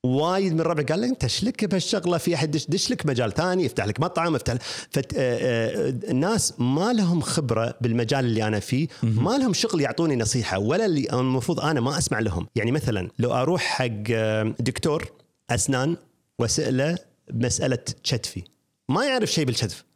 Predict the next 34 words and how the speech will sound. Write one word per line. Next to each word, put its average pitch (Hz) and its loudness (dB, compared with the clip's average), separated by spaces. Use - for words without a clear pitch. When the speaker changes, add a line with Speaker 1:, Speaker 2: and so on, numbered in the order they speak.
Speaker 1:
أروح 240 0
له 180 2
بالأسنان، 165 0
إيه، 175 0
وحتى 131 0
Speaker 2:
صح. - 0
Speaker 1:
بالأسنان 277 0
لازم، 110 0
هل 117 0
هو، 110 2
آه، 113 0
أسنان، 110 0
آه، 104 0
جذ-، 147 0
جذور 160 2
ولا 110 2
أسنان، 110 0
يعني، 104 2
روت 180 2
ولا، 104 0
آه، 98 0
تركيبات، 147 0
فأروح 139 0
له 170 2
بمجال 139 0
اللي 110 0
هو 98 0
فيه. 92 -2
فواحدة 131 0
من 180 2
الشغلات 156 0
اللي 110 2
بالبداية، 151 0
خاصة 135 -2